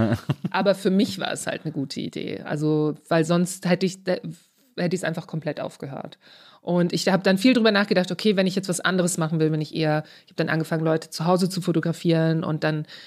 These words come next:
Speaker 2: habe ich das mit dem Essens- und den Restaurant-Themen angefangen. Da dachte ich,
Speaker 1: Mhm.
Speaker 2: naja, dann mache ich jetzt einen neuen Blog dafür auf. Und dann dachte ich, warum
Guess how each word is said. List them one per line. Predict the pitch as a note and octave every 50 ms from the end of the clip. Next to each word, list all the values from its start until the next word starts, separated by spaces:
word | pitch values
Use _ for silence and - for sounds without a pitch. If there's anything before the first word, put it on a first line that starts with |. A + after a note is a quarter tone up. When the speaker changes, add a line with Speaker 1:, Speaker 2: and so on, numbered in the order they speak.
| - _
Speaker 2:
habe | - D#3 D#3
ich | C#3+
das | - D#3 -
mit | D#3+ D3+
dem | D#3 E3+ E3+
Essens- | - F3 - F#3+ E3+ - - -
und | D#3 D3+
den | D#3 D3
Restaurant-Themen | D#3 D#3 - F#3+ F3 G#3 A3 A3 G#3 G#3 G#3+ G#3 F#3+ F#3
angefangen. | - - F3+ F3+ F3 E3 - - E3+ E3+ E3 D#3+
Da | D#3+
dachte | D3+ - A#2
ich, | A2
Speaker 1:
Mhm. | F3+
Speaker 2:
naja, | E3+ F3+ F3+
dann | F3+ F3
mache | F3+ E3
ich | E3
jetzt | F#3 F3 -
einen | F3
neuen | E3 D#3+ D#3+ D#3+ E3 D#3+
Blog | D#3 C#3+ C#3+ - -
dafür | - C#3+ C#3 - - -
auf. | C#3 -
Und | -
dann | C#3+ C#3+
dachte | C#3+ C#3+ - -
ich, | - -
warum | C3 - -